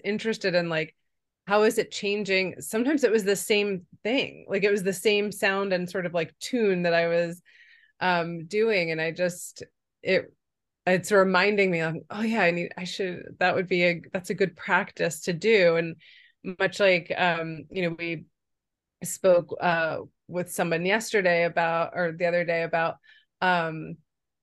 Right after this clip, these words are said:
you know, just these practices you can do to regulate your nervous system. And I know when I've had individual sessions with her, um, the whole idea is that you practice them when you're totally calm and regulated. And then it is interesting,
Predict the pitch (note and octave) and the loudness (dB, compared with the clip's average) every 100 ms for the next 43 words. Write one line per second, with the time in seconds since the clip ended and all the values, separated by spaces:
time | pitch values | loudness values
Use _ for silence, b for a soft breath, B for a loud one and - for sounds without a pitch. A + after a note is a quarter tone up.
0 | _ - _ _ _ - G3+ F#3+ F3 E3 | _ -20 _ _ _ -10 -4 2 4 2
1 | F#3+ F#3 F3 - - - - E3+ F3+ - | 4 4 4 -2 -10 -12 -12 -4 -4 -4
2 | - - F#3 F#3 - F3+ F#3+ F3 F3 D#3+ | -8 2 2 2 -4 -2 0 0 -2 -2
3 | F3+ F3 A3+ A3 F#3 F3 E3+ F3+ F3 D#3+ | -2 0 2 4 4 4 2 2 2 0
4 | E3+ E3+ F#3 F#3+ F#3 E3+ - E3+ E3 E3+ | -6 -4 -2 -2 -4 -6 -6 -2 -2 -2
5 | E3+ E3+ E3 E3 E3 E3 F3 E3 D#3+ - | -2 0 0 0 0 -2 0 -2 -2 -14
6 | - F#3 E3+ G3 G3 G3 F#3 F#3 F3 F#3 | -4 -2 4 4 6 4 4 0 0 -4
7 | F3 F3+ E3+ F3 E3+ E3 b b b _ | -2 -4 0 2 2 -2 b b b _
8 | F#3 F3+ E3 E3 - E3 E3 G#3 F3 G#3 | 0 2 2 -4 -10 -12 2 2 6 6
9 | G3 A#3 G#3+ F3+ E3 G3 - G3 F#3+ F#3+ | 6 6 4 2 -2 -6 -4 0 2 0
10 | F#3+ G3 F#3+ F#3 F#3 F3+ F3 - - G3 | -4 -2 -2 0 2 2 0 -6 -8 -4
11 | F#3 F3+ E3 - - F#3 F3+ E3+ E3+ - | 0 2 2 -2 -2 2 2 2 -4 -10
12 | _ - - F3 E3 F#3 G#3+ G#3 F3+ E3+ | _ -20 -8 -4 2 4 4 4 4 4
13 | F3 - F3+ F3+ F3+ - G#3+ A3+ G#3+ F#3+ | 0 0 0 0 -2 2 2 2 -4 -6
14 | - F#3 F3 F3 | -6 -2 -2 -2